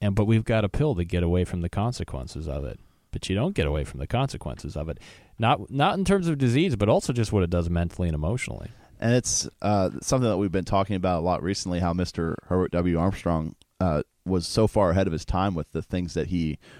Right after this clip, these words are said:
Speaker 2: wrote about and spoke about. And even in the, the Plain Truth About Healing booklet, he's talking about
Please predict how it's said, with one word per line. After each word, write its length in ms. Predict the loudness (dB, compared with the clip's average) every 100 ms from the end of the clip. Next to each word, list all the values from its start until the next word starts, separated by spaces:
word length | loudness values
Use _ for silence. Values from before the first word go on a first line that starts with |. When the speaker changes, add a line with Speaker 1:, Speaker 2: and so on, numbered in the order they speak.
| -20 -4
Speaker 2:
wrote 220 | 4 4
about 300 | 6 6 4
and 100 | 2
spoke 340 | -2 4 4 4
about. 360 | 2 4 2 -2 -20 -20 -6
And 200 | -2 2
even 460 | 2 2 0 -2 -6 -6
in 220 | -4 -2
the, 80 | -6 -8
the 80 |
Plain 260 | -6 -2 -2
Truth 200 | -2 -4
About 220 | 0 0
Healing 260 | 0 -2 0
booklet, 340 | -2 -2 -4
he's 180 | -4 -4
talking 280 | 0 0 0
about 260 | 0 0